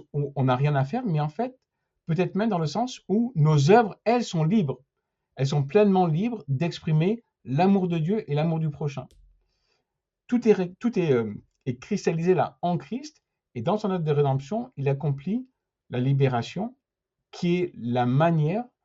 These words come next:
dont on va pouvoir trouver le plein repos en lui. Et donc, on trouve le plein repos d'abord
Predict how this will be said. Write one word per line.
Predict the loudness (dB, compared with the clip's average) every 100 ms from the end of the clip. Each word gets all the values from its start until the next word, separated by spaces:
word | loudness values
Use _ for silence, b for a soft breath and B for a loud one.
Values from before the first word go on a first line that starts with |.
| _ _ _
dont | -6 -2
on |
va | -2
pouvoir | -4 -4 -2 0 -2 -4
trouver | -4 0 0 0
le | -2 -2
plein | 2 2
repos | 2 0 -2
en | 0
lui. | -2 -8 _ _ _ _ _ -4
Et | 2
donc, | 2 0 -12 _ 0
on | 2 2
trouve | -2 -4 0
le | -2 -2
plein | 0
repos | 0 0 -2 0
d'abord | 0 2 2 2 -2